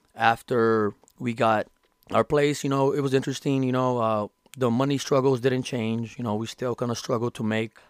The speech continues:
ends meet, but that's neither here nor there.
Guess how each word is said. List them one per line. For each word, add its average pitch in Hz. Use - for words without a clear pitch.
ends 120
meet, 110
but 104
that's -
neither 120
here 120
nor 120
there. 117